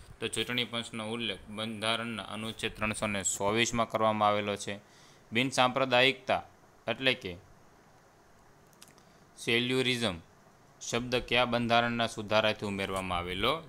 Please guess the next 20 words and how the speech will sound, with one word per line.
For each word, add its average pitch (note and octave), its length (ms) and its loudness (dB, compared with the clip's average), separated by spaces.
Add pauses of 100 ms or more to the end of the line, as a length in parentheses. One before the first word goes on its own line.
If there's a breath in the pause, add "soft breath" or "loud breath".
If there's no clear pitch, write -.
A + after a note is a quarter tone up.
છે? E2+ 220 -6 (460 soft breath)
તો G#2 80 -10
બંધારણના G2+ 580 0
બેતાલીસમાં G#2 720 -6
બંધારણની G2+ 380 -8
સુધારા G2+ 380 -4
મુજબ G2+ 260 -4
આપણે F#2+ 220 -4
બિનસાંપ્રદાયિકતા G2 920 -4
શબ્દ F#2+ 320 -6 (580 loud breath)
ઉમેર્યો. F2+ 420 -4 (480)
હવે C3 160 6
જોઈએ C3 240 8
આપણે G#2+ 400 4 (960)
પી A#2+ 120 6
એસ B2+ 220 4
આઈની B2 200 4
અંદર A#2 220 0
જી F#2+ 220 -6
કેના A#2+ 380 2